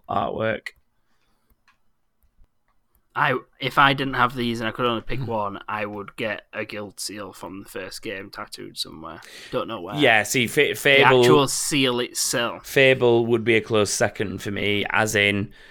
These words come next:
Speaker 1: the things that are planned next for my leg to go with my other gaming tattoos are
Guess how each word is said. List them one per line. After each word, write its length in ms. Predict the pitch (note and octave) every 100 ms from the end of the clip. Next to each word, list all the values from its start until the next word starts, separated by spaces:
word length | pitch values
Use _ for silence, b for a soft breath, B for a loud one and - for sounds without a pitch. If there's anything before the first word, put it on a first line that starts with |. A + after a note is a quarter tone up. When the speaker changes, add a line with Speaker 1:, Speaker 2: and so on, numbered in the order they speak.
| B B _ -
Speaker 1:
the 220 | B2+ A2+
things 380 | A#2+ A2+ A2+ G#2+
that 100 | A2
are 40 |
planned 360 | - G#2+ G2+ G#2
next 300 | G#2 - -
for 100 | G#2+
my 220 | G2+ G2
leg 360 | G2+ G#2+ G#2 -
to 120 | -
go 180 | G2 F#2+
with 140 | F#2+
my 180 | F#2 F#2+
other 120 | F#2
gaming 360 | F#2 G#2+ G#2 F#2+
tattoos 600 | G2+ - - F#2+ F#2+ -
are 480 | - G#2 G2 G2